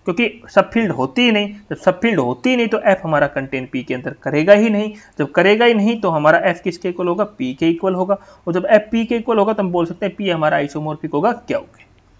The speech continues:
ठीक है। अब केस टू पे चलते हैं बेटा, क्यू की वैल्यू हम ले ले वन, अभी ज़ीरो लिया। अब क्यू की वैल्यू जब हमें पता है, जब, तो क्यू की वैल्यू वन लेंगे तो हमें लिखना पड़ेगा एफ़ क्यू।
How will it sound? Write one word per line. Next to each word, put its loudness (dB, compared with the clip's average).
ठीक 0
है। -4
अब 8
केस -2
टू 2
पे 4
चलते 0
हैं -8
बेटा, -10
क्यू 4
की -2
वैल्यू 2
हम -2
ले 2
ले 0
वन, -4
अभी 4
ज़ीरो 4
लिया। 2
अब 4
क्यू 8
की -6
वैल्यू 0
जब 0
हमें 0
पता 0
है, 0
जब, -4
तो -4
क्यू 2
की 0
वैल्यू 2
वन 0
लेंगे 0
तो -2
हमें -2
लिखना 0
पड़ेगा -2
एफ़ 2
क्यू। -2